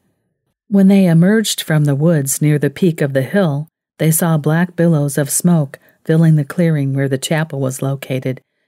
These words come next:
and the smell engulfed them. The entire building was ablaze. "No!" screamed Catherine. "No, no, no!" She moaned like a wounded animal.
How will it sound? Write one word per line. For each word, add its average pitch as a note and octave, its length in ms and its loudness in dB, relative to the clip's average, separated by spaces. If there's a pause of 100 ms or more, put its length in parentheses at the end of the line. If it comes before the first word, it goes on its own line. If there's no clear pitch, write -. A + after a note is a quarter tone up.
and D#3+ 140 2
the E3 60 4
smell E3 380 2
engulfed C3+ 580 -4
them. B2+ 340 -4 (200)
The D3 160 0
entire D#3 380 0
building C#3+ 420 -2
was B2 160 -4
ablaze. B2+ 640 -4 (180)
"No!" F#4+ 1040 2
screamed F3+ 720 -2
Catherine. D#3+ 520 -4 (380)
"No, F4 680 0
no, C4+ 440 0
no!" F4+ 840 -2 (320)
She - 260 0
moaned G#3 540 4
like G3 240 0
a G3 100 0
wounded F#3 400 2
animal. D#3+ 540 -2